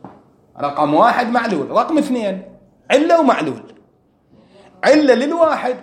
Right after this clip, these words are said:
ومعلول للثلاثة، الثلاثة علة للاثنين ومعلول للأربعة، وهكذا. لازم هاي السلسلة حتى تنتهي، لأنه مستحيل ما تنتهي، هي اسمها ممكنات،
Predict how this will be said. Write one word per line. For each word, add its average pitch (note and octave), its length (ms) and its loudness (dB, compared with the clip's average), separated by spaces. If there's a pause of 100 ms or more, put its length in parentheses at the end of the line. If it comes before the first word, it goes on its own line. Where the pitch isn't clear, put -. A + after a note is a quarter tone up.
(120)
ومعلول F#3+ 460 -4
للثلاثة، D3+ 560 -2
الثلاثة A#3 640 0 (400)
علة C#4+ 240 4
للاثنين C#4 720 -4 (380)
ومعلول G#3 520 -2
للأربعة، D#3 600 -2 (340)
وهكذا. C#4 600 -10 (1040)
لازم A3+ 800 0 (220)
هاي C#4 460 -4
السلسلة G3 580 -4
حتى F#3+ 360 -6
تنتهي، C#4 440 0
لأنه F3+ 340 2
مستحيل A3 560 -4
ما F#4+ 80 -2
تنتهي، G#3+ 460 0
هي B3 80 2
اسمها D4+ 280 4
ممكنات، C#4+ 800 -2